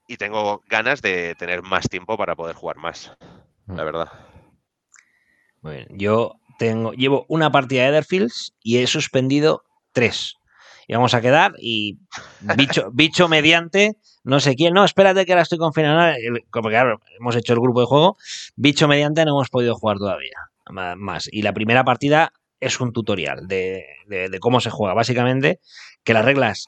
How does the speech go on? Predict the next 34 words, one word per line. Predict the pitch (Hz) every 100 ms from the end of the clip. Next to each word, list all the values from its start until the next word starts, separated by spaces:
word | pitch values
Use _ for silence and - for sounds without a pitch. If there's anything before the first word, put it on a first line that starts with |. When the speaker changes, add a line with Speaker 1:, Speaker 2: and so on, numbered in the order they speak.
| -
Speaker 2:
de, | 107 113 110 101
del | 117 117
manual | 123 139
de |
este | 143 131
juego | 139 113
es | 107 123
una | 113
mierda, | 107 127 151 143 131 98
con, | 101 92 87 92
vamos, | 107 101
enorme, | - 127 151 196 226 - - - -
en | 123 127
parte | 160 165 143 120
porque | 117 110
es | 110
una | 127
mierda, | 147 170 170 196
está | 117
mal | 123 127
escrito, | 123 - 170 202 -
y | 139 123
en | 120
parte | 131 131 160
porque | 139 123
estos | 120 139 -
juegos | 139 131 123
narrativos | 135 127 127 156 117
que | 110
no | 113
te | 120
pueden | 131 135 135
contar | 135 127 135 127
nada, | 147 151 151